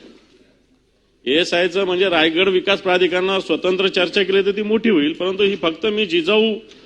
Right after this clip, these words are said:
समाधी स्थळाचा मुद्दा घेतला तर मी आपल्या निदर्शनास हे आणतो. आपल्यालाही माहिती असेल की बाजूलाच पन्नास फुटावरच म्हणजे एंट्रीज एकच कॅम्पस आहे, ते एकाच कॅम्पसमध्ये बाजूलाच पर्यटन विभाग जागा आहे. आपल्याला ज्या ज्या सुविधा उभा करायच्या आहेत,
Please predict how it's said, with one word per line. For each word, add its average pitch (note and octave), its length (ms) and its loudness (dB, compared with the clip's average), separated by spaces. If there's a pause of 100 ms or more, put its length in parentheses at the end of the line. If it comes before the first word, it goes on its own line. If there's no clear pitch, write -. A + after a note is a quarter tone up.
(160)
समाधी F3+ 440 0
स्थळाचा G3+ 380 2
मुद्दा F#3 260 -2
घेतला E3 260 2
तर G#3 120 -4
मी G3 120 -2
आपल्या F#3+ 240 -2
निदर्शनास F3+ 600 -2
हे G#3 40 6
आणतो. D3 300 2
आपल्यालाही F3+ 420 0
माहिती E3+ 260 2
असेल C3+ 340 -2 (680)
की - 80 -8
बाजूलाच D#3+ 540 2
पन्नास A#3 480 2
फुटावरच G#3 400 4
म्हणजे F#3+ 240 2
एंट्रीज G3+ 480 2
एकच G#3 340 4
कॅम्पस G3 380 2
आहे, A#2+ 100 -2
ते - 920 -8
एकाच A3+ 340 0
कॅम्पसमध्ये F#3+ 600 0
बाजूलाच F3 420 0
पर्यटन D#3+ 460 0
विभाग E3+ 200 2
जागा E3+ 300 0
आहे. F3+ 80 0
आपल्याला F3+ 320 2
ज्या D#3 260 4
ज्या G#3 260 2
सुविधा E3+ 560 2
उभा D3+ 280 2
करायच्या D#3 540 2
आहेत, C#3+ 300 4